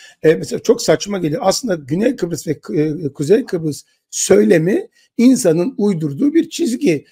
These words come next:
Normalde bir ada var. O insanların bir arada yaşaması gerekiyor.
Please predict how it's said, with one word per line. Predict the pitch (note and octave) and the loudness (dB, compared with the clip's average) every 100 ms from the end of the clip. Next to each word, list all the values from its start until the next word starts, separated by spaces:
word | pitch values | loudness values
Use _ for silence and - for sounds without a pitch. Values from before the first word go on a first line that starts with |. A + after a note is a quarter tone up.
| _ - | _ -6
Normalde | G#3+ F3+ D3 C#3+ | -4 -2 -2 -2
bir | F3+ | -2
ada | F3 A#3 A#3+ | 2 2 2
var. | A3 G#3 _ _ - | 0 -2 _ _ 2
O | A3+ | 2
insanların | A3+ G#3+ F3 F3 D#3 D3 | 4 0 -2 0 -2 0
bir | |
arada | G3 G#3 G#3+ | 0 2 2
yaşaması | G3 G3+ F#3+ F3+ G3 | 2 -2 -4 -6 -2
gerekiyor. | G3 F#3+ F#3+ G3 A3 | 0 0 0 -2 -2